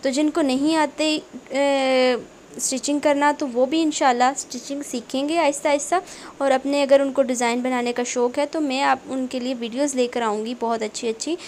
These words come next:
जिससे वो, अ, स्टिचिंग भी सीख सकेंगे और, अ, एम्ब्रॉयडरी करना भी सीख जाएंगे।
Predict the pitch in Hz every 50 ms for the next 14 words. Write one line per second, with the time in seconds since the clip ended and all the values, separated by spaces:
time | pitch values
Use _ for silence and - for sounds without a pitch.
0 | - - - - - 240 254 285 269 - - 294 269 277 285 294 285 - 247 269
1 | 269 262 254 - - 269 262 - 311 311 311 302 320 302 - 302 294 277 - -
2 | 311 294 302 311 302 302 285 311 320 - - 262 254 247 247 247 247 247 240 233
3 | 226 247 220 233 233 233 226 226 247 262 254 254 - 226 220 220 214 214 220 277
4 | - - 233 202 196 - - 208 202 - 208 185 202 214